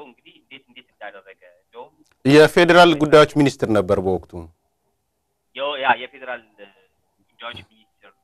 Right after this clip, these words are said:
Speaker 1: ነበረ። እንግዲህ ይሄ ሰው እንደፈለገ እንዳንድ በቃ በግለሰብ ደረጃ ነው ብዙ ነገሮች ይወሰዱ ነው በአባይ ፀሐዬ አማካኝነት ማለት ነው።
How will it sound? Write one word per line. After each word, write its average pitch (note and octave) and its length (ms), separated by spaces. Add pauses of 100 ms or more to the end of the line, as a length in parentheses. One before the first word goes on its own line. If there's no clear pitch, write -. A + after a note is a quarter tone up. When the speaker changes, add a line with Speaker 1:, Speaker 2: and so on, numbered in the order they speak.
(280)
Speaker 1:
ነበረ። G#2+ 300 (1040)
እንግዲህ D#3 320
ይሄ D#3 120 (120)
ሰው F#3 160 (800)
እንደፈለገ C#3+ 600 (260)
እንዳንድ - 380 (520)
በቃ - 200 (600)
በግለሰብ C3 560
ደረጃ A2+ 360
ነው G2 120 (140)
ብዙ - 200
ነገሮች A2+ 320
ይወሰዱ G#2 440
ነው - 140 (640)
በአባይ A2 380
ፀሐዬ G2+ 280
አማካኝነት F2 500
ማለት - 240
ነው። - 80